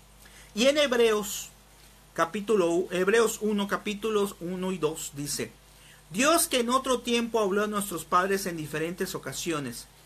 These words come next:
y de muchas maneras, por los profetas, nos ha hablado últimamente en estos días por medio de su Hijo".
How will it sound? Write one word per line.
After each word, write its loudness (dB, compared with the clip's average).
y -2
de 4
muchas -2
maneras, -4
por 4
los 6
profetas, 0
nos -2
ha 6
hablado 4
últimamente -2
en -4
estos -6
días -4
por 2
medio -2
de -10
su -12
Hijo". -16